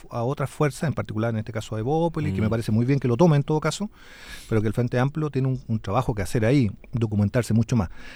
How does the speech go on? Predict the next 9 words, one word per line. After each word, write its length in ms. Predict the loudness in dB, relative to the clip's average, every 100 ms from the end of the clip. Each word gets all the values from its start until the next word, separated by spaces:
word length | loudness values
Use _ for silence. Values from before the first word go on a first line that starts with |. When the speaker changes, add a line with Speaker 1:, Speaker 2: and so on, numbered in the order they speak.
| -10 2
Speaker 1:
También, 440 | 6 8 6 4 -10 _ 4
ojo, 400 | 4 4 -2 -2
están 280 | -6 0 2
los 120 | 4
impuestos, 400 | 2 2 0 2
las 120 | 0 2
compensaciones 720 | 2 2 0 0 2 4 4
que, 260 | 0 -4 -4 -10 -20 -8
eh, 300 | -4 -2 -2